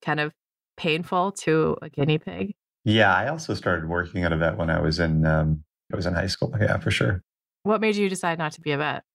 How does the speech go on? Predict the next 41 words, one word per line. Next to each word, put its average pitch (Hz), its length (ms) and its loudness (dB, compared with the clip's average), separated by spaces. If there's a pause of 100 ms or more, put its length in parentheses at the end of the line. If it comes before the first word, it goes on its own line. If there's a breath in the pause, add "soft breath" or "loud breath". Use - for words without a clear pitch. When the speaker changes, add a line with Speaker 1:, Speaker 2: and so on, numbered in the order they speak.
(240)
Speaker 2:
A 123 60 0
lot 127 200 8
of 117 60 0
it 113 160 -4
was 101 140 -2
honestly 92 520 0
that, 85 340 0 (160)
you 95 100 2
know, 85 280 0
I 87 80 2
think 87 140 -6
we 92 80 0
have 87 160 0
these 82 180 -6
romantic 85 680 -2
conceptions 82 540 -4
of 82 80 -2
what 85 180 -2
these 80 160 -2
jobs 82 400 -2
are. 90 480 4 (380)
I 92 140 0
love 87 220 2
animals, 85 480 0
so - 80 0
I - 60 -4
want 82 160 0
to 82 60 0
be 82 80 0
in 80 80 2
a 80 40 0
field 82 300 2
where 80 140 0
I'm 80 200 0
surrounded 92 680 0 (440)
by 85 120 2
animals 82 340 -4
all 82 120 2
day. 80 220 0
But 82 280 -2 (140)
in 87 480 0